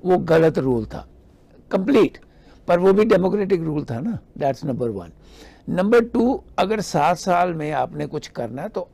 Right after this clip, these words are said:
आप लोगों को करिए। मैं सिर्फ आपसे ये, इसलिए मैंने सात साल का ये, अ, उठाया कि one third एमपीएस जो हैं और एमएलए जो हैं, उनके ऊपर बहुत सख्त किस्म के,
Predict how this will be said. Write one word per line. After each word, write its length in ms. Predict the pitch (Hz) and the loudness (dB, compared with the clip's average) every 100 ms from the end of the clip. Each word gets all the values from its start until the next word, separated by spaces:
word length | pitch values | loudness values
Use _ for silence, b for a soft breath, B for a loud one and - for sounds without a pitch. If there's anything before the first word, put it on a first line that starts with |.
| - | -2
आप 320 | 180 226 262 - _ - - - 113 | 2 2 0 -10 _ -20 -20 -20 -6
लोगों 320 | 214 165 160 | 0 0 0
को 100 | 143 | -2
करिए। 360 | - 107 101 104 b b b - | -6 -12 -12 -12 b b b -8
मैं 260 | 160 202 | -2 0
सिर्फ 260 | 214 226 240 | 2 2 4
आपसे 300 | 196 196 180 | 4 2 2
ये, 200 | 208 202 | 6 6
इसलिए 320 | 214 170 262 | 6 2 2
मैंने 200 | 262 233 | 2 0
सात 240 | 165 160 160 | 2 2 2
साल 220 | 170 160 | 0 0
का 100 | 165 | -2
ये, 320 | 156 151 147 B B B - | 2 2 0 B B B -6
अ, 120 | 165 - | -6 -4
उठाया 460 | 92 123 117 131 180 B B B _ | -4 -2 0 2 2 B B B _
कि 260 | 247 240 - | 0 0 -2
one 340 | 196 165 220 240 | -4 2 2 4
third 300 | 214 220 214 - | 6 4 2 -2
एमपीएस 420 | 190 175 220 233 | -4 -2 -4 -4
जो 180 | 196 202 | -2 -2
हैं 240 | 131 151 | 0 -2
और 280 | 175 165 175 | -2 -2 0
एमएलए 400 | 160 165 175 165 | 0 -2 -2 -2
जो 180 | 147 135 | -2 -4
हैं, 280 | 123 156 190 b b - | -2 -6 -8 b b -6
उनके 260 | 208 202 | -4 2
ऊपर 640 | 226 208 190 202 220 220 - - 180 | 6 6 4 0 0 -2 -8 -18 -14
बहुत 460 | 147 156 196 220 202 | -4 2 2 2 -4
सख्त 720 | - - - 233 233 302 - - b b b b b - - | -8 -12 -2 0 2 0 -2 -10 b b b b b -16 -6
किस्म 360 | 170 - 190 | -4 0 -2
के, 400 | 185 202 190 202 | -4 -4 -2 -2